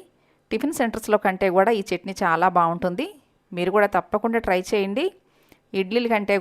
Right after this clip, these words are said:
కూడా చట్నీనే ఎక్కువ తింటారు, అంత బాగుంటుంది. మీకు కూడా నచ్చింది కాదు ఇడ్లీలో చట్నీ? అయితే మిస్ చేయకుండా లైక్ చేయండి, షేర్ చేయండి, నా ఛానల్ని సబ్స్క్రైబ్ చేసుకోండి. మరిన్ని టేస్టీ రెసిపీస్ తోటి మీ ముందుకు వస్తాను.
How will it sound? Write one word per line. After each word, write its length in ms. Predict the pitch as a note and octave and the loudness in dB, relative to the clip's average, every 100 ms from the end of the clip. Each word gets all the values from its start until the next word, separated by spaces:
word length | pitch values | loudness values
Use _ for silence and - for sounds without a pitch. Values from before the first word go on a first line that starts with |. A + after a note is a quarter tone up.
| F#3+ | 4
కూడా 180 | G3 E4+ - _ _ - | 2 0 -6 _ _ -4
చట్నీనే 460 | F#3 F3+ F3+ F#3+ A3 | -4 -4 -6 -4 -4
ఎక్కువ 180 | - F#3+ F3+ | -4 -4 -4
తింటారు, 360 | D#3+ D#3+ D#3 - F3 | 0 2 2 0 -2
అంత 160 | F3 G#3 F#3 | -2 0 2
బాగుంటుంది. 500 | D3+ D3 D3+ D3+ A#3 A#4+ - _ _ _ _ | 2 2 -2 -2 -2 -6 -12 _ _ _ _
మీకు 160 | F#3 F#3+ | -8 0
కూడా 120 | G3+ F3+ | 0 0
నచ్చింది 340 | E3 G#3 G3 F#3 | -2 -4 0 0
కాదు 120 | G3 F#3 | 2 -2
ఇడ్లీలో 300 | D#3+ F#3+ F#3 F#3 | 0 0 0 -2
చట్నీ? 300 | F3 A3 E4 - _ - | -6 -6 -8 -10 _ -6
అయితే 160 | F3+ A#3+ G#3 | -2 -2 -2
మిస్ 140 | - | 0
చేయకుండా 400 | A#3 A#3 A#3 A3+ D#4 - _ - | -2 0 0 0 0 -4 _ -2
లైక్ 180 | E3 E3+ - | -2 -2 -4
చేయండి, 300 | G#3+ G#3 C4 - | -2 -2 -4 -2
షేర్ 220 | F3+ F3+ - | -2 -2 -4
చేయండి, 320 | G3 G3 C#4 - _ _ _ _ _ - | -4 -4 -8 -10 _ _ _ _ _ -4
నా 100 | F#3 F3+ | -2 2
ఛానల్ని 400 | G3+ A3+ A#3 D4+ E4+ _ - - | 2 2 0 -2 -6 _ -6 0
సబ్స్క్రైబ్ 400 | F3+ - A#3 A#3 G#3+ | 0 2 0 2 0
చేసుకోండి. 460 | G3+ - G3+ B3 G4 _ _ _ - | 0 0 0 0 -8 _ _ _ 2
మరిన్ని 340 | F#3+ A#3 E4 D#4+ | 4 4 0 0
టేస్టీ 260 | G#3 G3+ G3 F#3 | 0 2 0 2
రెసిపీస్ 360 | - F3+ E3+ | 0 -4 -2
తోటి 180 | F3 E3+ E3+ | 0 0 -2
మీ 80 | E3+ | -2
ముందుకు 200 | F3 F3 | -2 0
వస్తాను. 360 | E3+ - F3 C#4 | 0 2 2 2